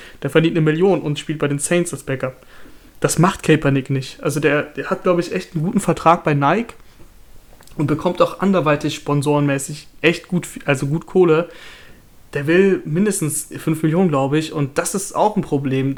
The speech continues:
Es gab häufig so die Möglichkeit, dass er gesigned wird, also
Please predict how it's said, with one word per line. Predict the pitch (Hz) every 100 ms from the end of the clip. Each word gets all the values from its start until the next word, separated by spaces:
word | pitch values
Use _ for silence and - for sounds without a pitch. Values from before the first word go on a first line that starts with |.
| -
Es | -
gab | - 165 - - -
häufig | 185 208 202 -
so |
die | 180 156
Möglichkeit, | 156 175 185 202 202 190
dass | 175
er | 170
gesigned | 151 - 156 196 -
wird, | 151 175 220 151
also | 139